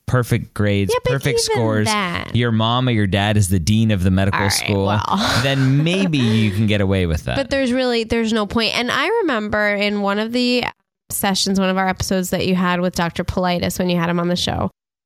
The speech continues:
Speaker 2: you talked with him about this very thing, that there's really no excuse for submitting your application
Speaker 1: No
Speaker 2: late.
Speaker 1: excuse.
Speaker 2: And it's the biggest disservice that you can do to yourself as an applicant by submitting late.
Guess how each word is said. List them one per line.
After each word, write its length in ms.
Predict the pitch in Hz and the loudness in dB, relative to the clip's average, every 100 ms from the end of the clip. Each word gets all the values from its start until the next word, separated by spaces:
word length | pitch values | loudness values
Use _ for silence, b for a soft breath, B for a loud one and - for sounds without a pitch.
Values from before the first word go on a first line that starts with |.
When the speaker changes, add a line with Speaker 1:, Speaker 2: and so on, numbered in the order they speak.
| _ | _
Speaker 2:
you 340 | 214 208 208 208 | -4 0 2 2
talked 440 | - 208 190 - | 0 0 0 0
with 140 | 190 | -2
him 220 | - 220 202 | 0 0 0
about 260 | 185 175 | 0 -2
this 180 | 175 - | -2 -4
very 260 | 175 165 180 | -2 -2 -2
thing, 400 | 311 320 247 208 | -2 0 0 2
that 200 | 180 - _ _ _ | 0 -4 _ _ _
there's 240 | 208 202 202 | -2 -2 -2
really 440 | 196 208 208 202 | 0 2 2 2
no 140 | 196 185 | 0 0
excuse 480 | 180 - 190 175 | -2 -2 0 0
for 140 | - 175 | -2 -2
submitting 340 | 180 165 165 | -2 -2 0
your 120 | 165 | 0
application 520 | 160 165 165 170 160 160 | -2 -4 -2 -2 0 0
Speaker 1:
No 60 | |
Speaker 2:
late. 140 | 156 175 | 0 0
Speaker 1:
excuse. 260 | - - | 0 0
Speaker 2:
And 140 | 214 214 | 0 0
it's 160 | 196 | 0
the 80 | 220 | -2
biggest 540 | 190 - 202 202 185 - | -2 -2 0 0 -2 -2
disservice 520 | 180 - 175 165 - | -2 0 0 0 0
that 140 | 175 | -2
you 100 | 110 | -2
can 160 | - 185 | 0 0
do 180 | 226 269 | 2 2
to 60 | |
yourself 400 | 226 185 170 165 | 2 2 0 0
as 100 | 170 | -2
an 80 | 165 | 0
applicant 480 | 165 - 165 165 160 | -2 -2 -2 0 0
by 120 | 156 | 0
submitting 420 | - 170 160 156 | -2 -2 -2 -2
late. 320 | 147 139 73 | -2 -2 -4